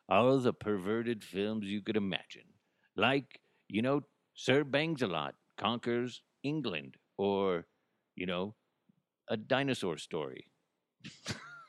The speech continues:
You know, somebody's out there like, "Yeah, I like that one." <laughs> "Oh, it gets me rock hard." Anyway, so the pods are gonna have lotion, other types of lubes,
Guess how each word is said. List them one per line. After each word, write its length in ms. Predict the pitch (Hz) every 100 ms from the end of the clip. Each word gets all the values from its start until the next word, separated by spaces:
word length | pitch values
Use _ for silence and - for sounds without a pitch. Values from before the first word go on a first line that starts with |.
| 932 _ _ _ _ _ _ _ _ _ 64 _ _ _ _ -
You 160 | 113
know, 120 | 87 -
somebody's 480 | - - 64 58 58
out 120 | -
there 100 | 60 67 _ _
like, 200 | 160 -
"Yeah, 500 | 90 101 110 92 80 101
I 100 | 104
like 120 | 107 107
that 160 | 92 82
one." 680 | 87 69 - 110 110 120 - - 123 - - - -
<laughs> 400 | _ - - -
"Oh, 220 | 151 175
it 100 | 170
gets 300 | 170 190 175
me 80 | 214
rock 280 | 202 - 196
hard." 520 | 196 - 240 - 160 _ _ _ _ _ -
Anyway, 320 | 120 92 - _ _ _ _ - -
so 360 | - 143 139 - _ _ _ _ -
the 120 | 107
pods 520 | - - 131 151 147
are 100 | 135
gonna 160 | 117 113
have 360 | 101 98 80 80
lotion, 680 | 107 117 - 110 107 110 - _ _ _ _ 101
other 200 | 101 98
types 320 | 101 98 -
of 60 |
lubes, 600 | 82 95 95 90 87 -